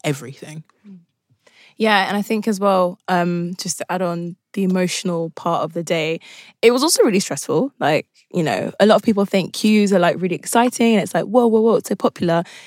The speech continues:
Speaker 2: From a kind of management perspective and capacity perspective,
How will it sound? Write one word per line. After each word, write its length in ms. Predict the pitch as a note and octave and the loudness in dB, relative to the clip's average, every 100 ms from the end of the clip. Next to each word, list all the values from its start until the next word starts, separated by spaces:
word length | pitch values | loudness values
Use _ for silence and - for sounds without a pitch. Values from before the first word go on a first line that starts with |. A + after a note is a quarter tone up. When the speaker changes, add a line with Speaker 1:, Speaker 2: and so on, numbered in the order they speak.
| - | -20
Speaker 2:
From 260 | - G3+ G#3 | -8 0 4
a 200 | G3 G3 | 4 2
kind 200 | - G3+ | 2 2
of 400 | F#3 F#3 F3+ - - | 2 2 -2 -8 -4
management 440 | F3+ F#3+ F3 F3 | 0 0 -2 -4
perspective 600 | F#3 - - - E3+ E3+ E3 | -6 -4 -6 -2 2 2 0
and 60 | |
capacity 380 | - - G#3+ - | -6 -2 -2 -2
perspective, 640 | F3 E3+ - - D3 D#3 | -8 -8 -10 -6 -4 -4